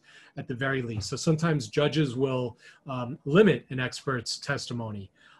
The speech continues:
Um, so you'll see that happen, um, quite frequently. Okay. Um, and then the question about the summary judgment motion setting,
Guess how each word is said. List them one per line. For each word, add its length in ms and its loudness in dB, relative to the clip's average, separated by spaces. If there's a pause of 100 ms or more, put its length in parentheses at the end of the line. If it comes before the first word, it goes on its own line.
(120)
Um, 260 -14
so 160 -8
you'll 180 -4
see 200 -6
that 220 -4
happen, 600 -8
um, 240 -12
quite 220 -6
frequently. 540 -2 (1300)
Okay. 520 -8 (440)
Um, 520 -8
and 120 -4
then 140 4
the 80 4
question 520 2
about 340 2
the 60 -6
summary 360 2
judgment 420 2
motion 380 2
setting, 540 2